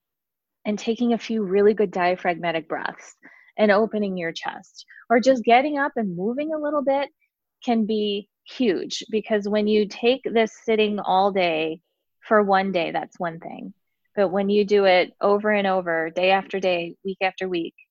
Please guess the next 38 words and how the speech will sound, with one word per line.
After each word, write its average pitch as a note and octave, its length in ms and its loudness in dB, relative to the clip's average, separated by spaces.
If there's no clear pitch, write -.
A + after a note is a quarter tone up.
year G3 240 0
after F#3 260 0
year, F#3+ 500 -4
these B3 160 0
things F#4 320 -8
compound. - 640 -4
So A#3+ 120 2
I'm C#4+ 200 6
a F#4 60 0
physical G#3 360 -4
therapist - 720 -8
and F3+ 480 0
I A#3+ 80 6
don't A#3 300 2
sit - 300 -2
all E3+ 180 -2
day. F3+ 400 -6
I F#3+ 120 -2
am F#3+ 420 -4
up A3+ 160 4
and A#3+ 140 2
down F#3+ 260 -2
moving G3 260 -4
with G3 140 -4
my G3 120 -4
clients. F3 480 -8
I'm F3 100 -10
in G#3 80 -4
and A3+ 120 0
out G3 160 2
of F#3+ 60 -4
the F#3+ 100 -4
car. D#3 380 -6
When A#3 180 6
I B3+ 180 6
go C#4 240 0
to A#3 340 -8
physical G3+ 380 -8